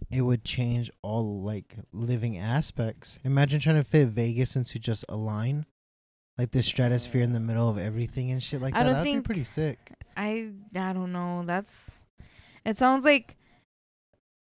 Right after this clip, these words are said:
Speaker 2: if it was, like, to happen to cities that are already cities, it sounds more dangerous being like that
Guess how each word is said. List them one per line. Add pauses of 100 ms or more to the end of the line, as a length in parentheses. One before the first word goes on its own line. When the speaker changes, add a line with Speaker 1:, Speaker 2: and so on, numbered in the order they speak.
(120)
Speaker 2:
if
it
was,
like,
to
happen
to
cities
that
are
already
cities,
it
sounds
more
dangerous (800)
being
like
that